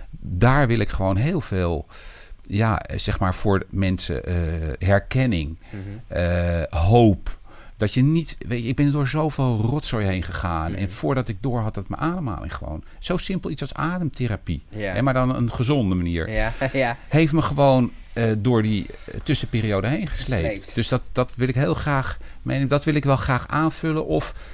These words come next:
Speaker 1: het zou gewoon een tweede project kunnen zijn.
Speaker 2: Om daar nog even een beetje mee
Speaker 1: Ja,
Speaker 2: door te gaan.
Speaker 1: deze blijft basis voor de lezingen die we geven.
Speaker 2: Ja.
Speaker 1: Ehm, volgend, eh,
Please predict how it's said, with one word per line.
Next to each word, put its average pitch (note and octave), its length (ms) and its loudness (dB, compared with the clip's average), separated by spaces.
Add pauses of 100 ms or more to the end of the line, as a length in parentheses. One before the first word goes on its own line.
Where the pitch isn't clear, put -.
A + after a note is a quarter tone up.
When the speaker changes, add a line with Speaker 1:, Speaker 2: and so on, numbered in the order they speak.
(220)
Speaker 1:
het - 160 -2
zou A#2 180 4
gewoon A#2+ 180 2
een A#2 80 2
tweede F#2 300 -2
project D#2 360 -6
kunnen D2 240 -6
zijn. - 280 -6 (120)
Speaker 2:
Om A2 120 -8
daar G#2 160 -2
nog G#2+ 140 -10
even - 160 -12
een G#2+ 60 -8
beetje G2+ 220 -6
mee A2+ 100 4
Speaker 1:
Ja, F#2 100 6
Speaker 2:
door F#2 100 -6
te - 60 -12 (100)
gaan. F2 120 -10
Speaker 1:
deze C3+ 300 6
blijft A#2 280 4
basis F#2 400 2
voor F#2+ 140 -4
de F2 60 0
lezingen D3 640 2
die C#3+ 120 -4
we C3+ 60 -2
geven. C3+ 540 -6
Speaker 2:
Ja. G2+ 220 -4 (680)
Speaker 1:
Ehm, F2 920 2 (300)
volgend, C3+ 440 0
eh, G#2+ 100 -4